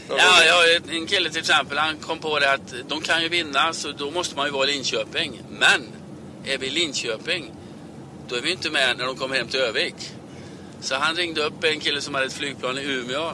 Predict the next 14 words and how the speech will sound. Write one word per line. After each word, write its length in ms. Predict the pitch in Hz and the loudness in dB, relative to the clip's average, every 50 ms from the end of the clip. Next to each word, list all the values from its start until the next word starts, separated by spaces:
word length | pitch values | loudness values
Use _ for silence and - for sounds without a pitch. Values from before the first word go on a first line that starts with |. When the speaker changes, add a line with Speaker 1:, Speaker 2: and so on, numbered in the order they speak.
| - - - - - - - | -8 -12 -14 -14 -14 -6 -2
Speaker 2:
Åtta 520 | 147 143 - - - - 131 127 127 127 | -2 -2 -2 -4 -6 -2 0 2 2 0
personer 440 | 127 - 135 127 135 131 123 123 135 | 0 0 -2 -2 -2 -2 -4 -6 -6
tog 220 | - 160 147 135 | -6 -8 -8 -4
planet. 540 | 165 151 135 127 123 135 147 147 143 - - - - - - - - - - - - - | -2 0 0 0 0 -2 -2 -4 -6 -10 -14 -14 -16 -16 -16 -16 -16 -16 -16 -16 -12 -6
Frågade 240 | - 143 139 127 | -2 0 2 2
vad 100 | 127 127 | 2 0
kostar 380 | - 156 143 139 - - 135 120 | 0 0 0 0 0 2 2 4
det? 140 | 127 135 151 156 - - - - - - - - - - - - - - | 4 4 2 0 -4 -8 -14 -16 -16 -16 -16 -16 -16 -16 -16 -16 -12 -8
Ja, 100 | - 113 | -6 -6
femtiotusen 840 | - - - 170 151 143 139 - 160 160 160 143 120 113 - 131 131 | -2 2 4 4 4 4 0 -4 -4 -2 -2 -2 -2 -4 -4 -4 -4
skulle 180 | - - 139 | -2 0 0
han 100 | 139 143 131 | 2 2 0
ha. 140 | 107 92 - 73 | -2 -2 -2 0
Nej, 360 | - 127 135 135 135 139 135 | 2 4 6 8 8 6 4